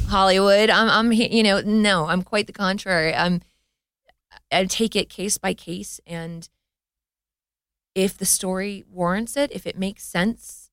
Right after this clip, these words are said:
if it makes sense to me, if I trust the people that are behind the project, um, if they're able to, if they respect you and have a conversation about it, which they did, you know, um, then that, uh,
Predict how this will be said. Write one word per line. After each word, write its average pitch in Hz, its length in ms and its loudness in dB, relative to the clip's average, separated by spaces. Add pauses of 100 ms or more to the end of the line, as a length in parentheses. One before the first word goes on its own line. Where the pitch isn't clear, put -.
if 185 160 -12
it - 120 -16
makes 180 200 -10
sense 196 300 -4
to - 120 -6
me, 185 420 -4
if 180 120 -16
I 160 120 -4
trust - 580 -6
the 180 60 -20
people 190 680 -10 (140)
that 165 300 -8
are 160 100 -16
behind 190 400 -16
the 180 60 -14
project, 190 680 -12 (680)
um, 175 300 0
if - 280 -2
they're 202 240 2
able 196 300 0
to, 190 400 -10 (340)
if 202 140 -2
they 220 140 2
respect 185 520 0
you 254 180 -2
and 190 140 -4
have 180 160 -2
a 175 40 -4
conversation 170 680 -4
about 220 240 -2
it, - 100 -4
which - 180 -16
they 208 120 -2
did, 180 420 -4 (500)
you 214 100 2
know, 208 300 2 (300)
um, 196 520 2 (260)
then 196 580 2
that, 202 400 -2
uh, 185 80 -4